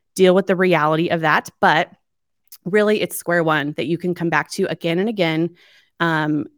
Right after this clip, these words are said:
in your various dating situations. So here we are. We're feeling stuck, but there are some things that you can try if you want to, or maybe if you don't want to, but you know you need to,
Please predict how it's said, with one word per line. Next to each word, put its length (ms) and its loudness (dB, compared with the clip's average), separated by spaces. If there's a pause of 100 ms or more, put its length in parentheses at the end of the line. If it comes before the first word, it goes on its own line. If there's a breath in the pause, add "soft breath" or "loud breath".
in 160 0
your 120 0
various 420 -4
dating 300 -6
situations. 640 -10
So 340 0 (1200)
here 160 0
we 100 4
are. 260 0 (180)
We're 140 -4
feeling 300 2
stuck, 380 0 (400 loud breath)
but 160 2
there 140 0
are 140 2
some 180 -2
things 560 0
that 140 -2
you 160 -8
can 320 -2
try 400 0
if 200 -4
you 120 -2
want 220 -2
to, 360 -4 (180)
or 80 -4
maybe 220 2
if 120 -4
you 60 -4
don't 200 0
want 200 -2
to, 200 -2
but 160 -4
you 100 0
know 140 2
you 100 0
need 260 -2
to, 220 2